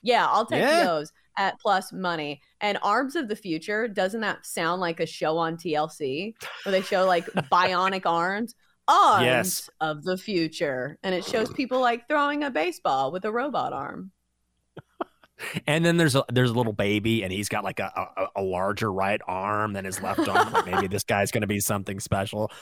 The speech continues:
Speaker 2: something like that. Perfect.
Speaker 1: Do you think that you could ever use, like, a robot arm to be a pitcher? Because here's the thing
Speaker 2: Hmm.
Speaker 1: that's so crazy about Tommy John surgery is that they use, I wanna say, like, some kind of ligament that they get out of a pig.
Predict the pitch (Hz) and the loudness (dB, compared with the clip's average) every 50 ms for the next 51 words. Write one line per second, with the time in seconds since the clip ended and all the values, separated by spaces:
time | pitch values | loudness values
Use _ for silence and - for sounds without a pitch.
0 | - - - 110 107 110 107 107 101 - - 120 117 127 - - 208 285 311 - | -10 -8 -6 -4 -4 -2 -2 -2 -4 -2 -2 -2 -2 -2 0 2 2 2 2 2
1 | - - - - - _ _ _ _ _ _ _ _ _ _ _ _ _ _ _ | -2 -10 -14 -16 -20 _ _ _ _ _ _ _ _ _ _ _ _ _ _ _
2 | _ _ _ _ _ _ - 240 240 262 330 415 415 - 349 311 330 320 - 277 | _ _ _ _ _ _ -4 -2 0 2 2 0 0 0 -2 -2 -2 -2 0 0
3 | 247 233 214 190 180 165 - - - - - - - _ _ _ _ - 214 240 | 2 4 4 4 4 2 0 -2 -6 -14 -18 -18 -20 _ _ _ _ -4 -4 -2
4 | 233 - 339 240 226 240 262 254 233 220 220 220 - 220 202 - 180 165 160 165 | 0 2 2 2 2 2 0 -2 -2 -2 -4 -2 0 0 0 2 0 0 0 2
5 | 156 156 170 180 190 180 190 196 190 196 208 214 240 254 - - 180 165 180 160 | 0 0 2 2 4 4 4 2 2 0 -2 -2 -4 -4 -4 -4 -4 -2 -2 -4
6 | 143 - - 127 - - 190 202 - - 339 339 _ _ _ _ _ _ _ _ | -4 -2 -4 -6 -6 -6 -6 -6 -4 -6 -6 -8 _ _ _ _ _ _ _ _
7 | 254 294 381 320 262 - - 392 466 480 466 294 240 - - - - 160 151 147 | -2 0 2 2 2 2 2 2 2 2 2 0 -2 0 0 0 0 0 0 0
8 | - - 110 - - - 254 247 262 254 - 254 233 233 247 254 247 220 208 170 | 0 -2 -2 -4 -2 0 2 2 2 2 0 2 2 2 2 0 0 2 2 2
9 | - - - 220 185 185 196 208 196 190 208 180 170 165 170 170 - 151 143 143 | 2 0 -2 0 0 0 0 -2 -4 -4 -2 0 0 0 0 -2 -4 -4 -4 -4
10 | - 135 127 95 - - _ _ _ _ - 226 220 190 233 220 190 190 - 220 | -6 -8 -8 -8 -10 -12 _ _ _ _ 0 0 2 2 0 0 0 2 2 2
11 | 226 247 220 202 214 247 262 302 359 381 381 381 - - _ _ _ _ _ _ | 2 0 -2 -4 -4 -2 -2 0 0 0 0 -2 -6 -12 _ _ _ _ _ _
12 | - 208 214 214 214 208 247 349 453 453 - - 262 240 240 240 196 - - - | 0 2 2 2 2 2 2 2 0 0 0 0 0 0 2 0 0 -2 -4 -4
13 | - 220 254 269 - 330 285 262 226 170 156 170 170 202 226 233 247 254 - 190 | -4 -4 -4 -2 -2 -2 -2 -2 -2 -2 0 -2 -2 -2 -2 -2 -2 -4 -2 -2
14 | 196 185 190 202 185 180 196 190 185 180 180 180 165 151 143 135 - - 156 151 | -4 -2 0 0 0 0 0 0 2 2 2 2 0 -2 -6 -8 -8 -6 -4 -4
15 | 180 165 - - - | -2 -4 -6 -10 -16